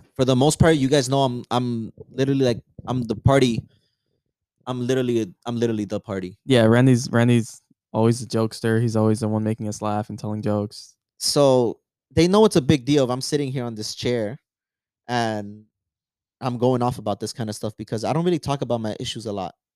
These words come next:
Speaker 1: And I like to keep to myself, which I still do. And I, like, I, I still keep to myself just because I don't really like to open up about, like, my serious stuff unless it's with someone that I'm comfortable with. So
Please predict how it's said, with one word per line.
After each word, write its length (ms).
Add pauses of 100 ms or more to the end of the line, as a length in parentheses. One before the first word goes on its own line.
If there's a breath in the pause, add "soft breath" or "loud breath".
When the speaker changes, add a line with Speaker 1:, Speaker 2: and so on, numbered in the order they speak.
Speaker 1:
And 240
I 40
like 180
to 60
keep 200
to 80
myself, 400
which 140
I 60
still 280
do. 340 (1500)
And 680
I, 200 (600)
like, 120
I, 120
I 100
still 220
keep 180
to 80
myself 340
just 180
because 400
I 160
don't 360 (260)
really 220
like 200
to 360 (120)
open 220
up 100
about, 280 (120)
like, 180
my 220 (640)
serious 400
stuff 340 (520)
unless 220
it's 120
with 140
someone 320
that 120
I'm 120
comfortable 440
with. 260 (800)
So 640